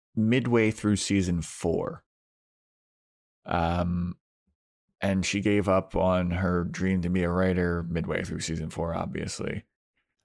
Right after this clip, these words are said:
Um, so that was, like, a whole four, three and a half seasons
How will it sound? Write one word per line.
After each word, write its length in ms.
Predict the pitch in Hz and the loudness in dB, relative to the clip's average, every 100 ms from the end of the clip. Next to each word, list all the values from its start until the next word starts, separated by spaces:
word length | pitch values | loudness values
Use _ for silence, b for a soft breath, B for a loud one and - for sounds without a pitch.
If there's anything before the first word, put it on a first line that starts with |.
| _ _ | _ _
Um, 600 | 80 76 76 76 87 - - - - - - | -2 0 0 -2 -6 -8 -14 -20 -20 -20 -10
so 280 | - 110 95 | -2 0 2
that 340 | 90 110 127 | 2 2 2
was, 200 | 120 104 | 2 2
like, 320 | 107 101 95 - - | 4 4 2 -4 -6
a 60 | 95 | -2
whole 440 | - 123 110 101 | 2 4 4 0
four, 480 | - - 123 123 113 - _ _ | -6 -4 2 2 0 -6 _ _
three 160 | 151 156 | 2 4
and 100 | 113 | 4
a 40 | |
half 240 | 113 107 - | 2 0 0
seasons 680 | 117 107 90 82 85 - | 2 2 2 -2 -4 -8